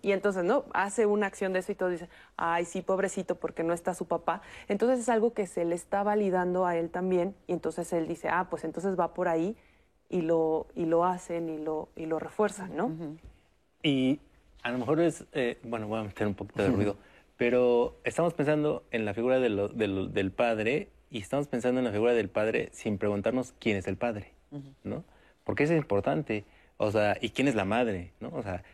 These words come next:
Speaker 3: si el padre tiene que, como, eh, mencio-, mencionaste, a-, trabaja dieciocho horas al día,
Speaker 2: Ujú.
Speaker 3: ¿no? Y luego todavía, eh, queremos que en este, en estos nuevos contextos y en estas nuevas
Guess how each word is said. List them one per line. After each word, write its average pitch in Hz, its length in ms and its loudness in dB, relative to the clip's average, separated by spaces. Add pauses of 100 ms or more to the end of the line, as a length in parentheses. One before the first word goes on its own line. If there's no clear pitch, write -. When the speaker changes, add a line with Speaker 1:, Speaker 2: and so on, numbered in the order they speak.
(140)
Speaker 3:
si - 180 -4
el 95 100 0
padre 135 280 4
tiene 117 220 0
que, 120 100 -2
como, 92 420 -6 (300)
eh, 98 220 -4
mencio-, 92 400 -4
mencionaste, 101 580 -4 (260)
a-, 107 140 0
trabaja 110 840 0
dieciocho 110 540 0
horas 113 200 2
al 107 100 2
día, 101 300 0 (120)
Speaker 2:
Ujú. 160 260 -16 (100)
Speaker 3:
¿no? - 80 -14 (500)
Y - 80 -2
luego 113 220 4
todavía, 113 600 2 (580)
eh, 110 260 0
queremos 117 540 0
que 123 440 0
en 104 200 0
este, 113 500 2
en 107 480 -2
estos 113 280 -2
nuevos 113 200 2
contextos 107 720 0
y - 20 -4
en 92 80 -2
estas 101 220 -4
nuevas 104 340 -2